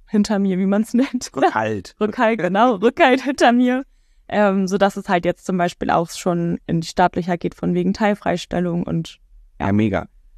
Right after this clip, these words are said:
Speaker 2: Also ich find das total wichtig, ähm, dass man sich damit beschäftigt. Das sind auch eben innova-, nicht,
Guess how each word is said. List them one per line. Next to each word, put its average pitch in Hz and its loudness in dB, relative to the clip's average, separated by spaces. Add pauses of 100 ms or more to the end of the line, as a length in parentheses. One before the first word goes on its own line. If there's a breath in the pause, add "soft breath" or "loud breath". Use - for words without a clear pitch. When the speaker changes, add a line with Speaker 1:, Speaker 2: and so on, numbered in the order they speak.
(100)
Speaker 2:
Also 135 4
ich 143 0
find 147 0
das 143 0
total 131 2
wichtig, 151 -2
ähm, 120 -2 (200)
dass - -4
man 113 4
sich 113 -2
damit 110 0
beschäftigt. 127 -4
Das 113 0
sind 104 -4
auch 113 0
eben 110 0
innova-, 110 -2 (380)
nicht, 127 -4